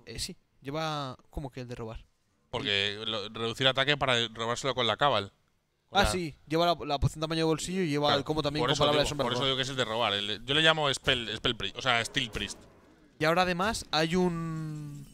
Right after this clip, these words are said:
Speaker 1: hay un nuevo esbirro que hace el efecto de la palabra de sombras horror,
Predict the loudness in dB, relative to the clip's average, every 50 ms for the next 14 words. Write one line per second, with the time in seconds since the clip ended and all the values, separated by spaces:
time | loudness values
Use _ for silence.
0 | -20 -20 -20 -20 -20 -20 -20 -20 -8 -4 -2 0 0 0 0 2 4 4 4 6
1 | 6 6 6 6 6 6 6 6 6 6 4 2 0 -6 _ _ -20 -8 -4 -4
2 | -2 2 2 2 2 0 -2 -2 0 0 0 0 0 -2 -2 -2 -4 -2 -2 -2
3 | -2 0 -2 -2 -2 -2 -2 -2 -2 -2 -4 -4 -6 -6 -4 -4 -4 -4 -4 -6
4 | -8